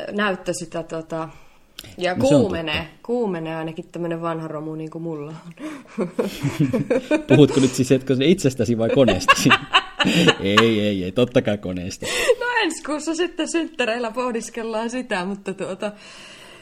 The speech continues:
Speaker 1: tuota, tuota, mutta miten sulla, Juuso, sitten, niin, se, mä oon käsittänyt tosiaan, että sinä oot he, he, helle,
Speaker 2: No,
Speaker 1: helle mies.
Speaker 2: kyllä.
Speaker 1: Onko sulla semmonen
Speaker 2: Mitä
Speaker 1: Hawaii-paitakin?
Speaker 2: kuumempi, sen parempi.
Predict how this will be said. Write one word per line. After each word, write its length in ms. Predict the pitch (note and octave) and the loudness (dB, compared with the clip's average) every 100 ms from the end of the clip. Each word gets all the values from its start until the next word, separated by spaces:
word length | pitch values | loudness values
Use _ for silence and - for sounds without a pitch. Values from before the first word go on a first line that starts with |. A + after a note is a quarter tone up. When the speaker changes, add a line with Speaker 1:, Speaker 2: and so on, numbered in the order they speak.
| - | -10
Speaker 1:
tuota, 280 | A#3 G#3 G#3+ | -6 -4 -6
tuota, 560 | G#3 G#3+ G#3 A3 G#3+ F#3+ | -4 -4 -2 -2 -2 -2
mutta 220 | C4 C#4 | -6 -2
miten 300 | E4+ G#4 G4+ | -2 0 -2
sulla, 300 | G#4 A4+ G#3+ | -2 0 0
Juuso, 340 | F3+ F#3 F#3+ E3+ | 0 -2 -4 -8
sitten, 440 | E3+ E3 E3+ F3+ | -8 -8 -10 -8
niin, 260 | D#3 A#2 - _ - G2+ - - F#2+ A#3+ | -6 -8 -12 _ -18 -18 -18 -18 -16 -14
se, 360 | C4+ - A#2 | -12 -12 -14
mä 200 | D3 D4 | -4 -2
oon 100 | A3+ | 0
käsittänyt 520 | C#4+ E4+ D#4+ D4 C#4 C#4+ | -2 -2 -2 -4 -6 -6
tosiaan, 280 | D4 C#4+ | -4 -4
että 120 | C4+ D#4+ | -4 -2
sinä 280 | C#4 G#3+ | 0 0
oot 180 | A#3+ A#3+ | -2 -4
he, 220 | B3 A3+ - G#3+ | -4 -4 -6 -6
he, 160 | A3+ A#3 | -8 -6
helle, 300 | A#3+ A3+ G3 D#3 | -8 -6 -6 0
Speaker 2:
No, 200 | A#2+ C3 A3 | 0 0 -2
Speaker 1:
helle 220 | C4+ G#3+ | -4 -2
mies. 420 | G3+ F#3+ D#3+ F#3+ - - _ _ C#4 - | -4 -4 -6 -8 -10 -12 _ _ -18 2
Speaker 2:
kyllä. 480 | C#3 C#3 A2+ F2+ E2+ | 8 8 6 2 0
Speaker 1:
Onko 160 | B3+ | -2
sulla 140 | C4 B3+ | -2 -2
semmonen 220 | C4 B3+ F#3 | 0 4 8
Speaker 2:
Mitä 120 | F#3 | 8
Speaker 1:
Hawaii-paitakin? 240 | D3 C#3 | 8 6
Speaker 2:
kuumempi, 320 | B2+ A2+ G2+ G2+ | 4 4 0 -2
sen 200 | G#2 G2+ | -4 -4
parempi. 560 | F2+ F2+ E2+ - E2+ | -6 -8 -12 -14 -18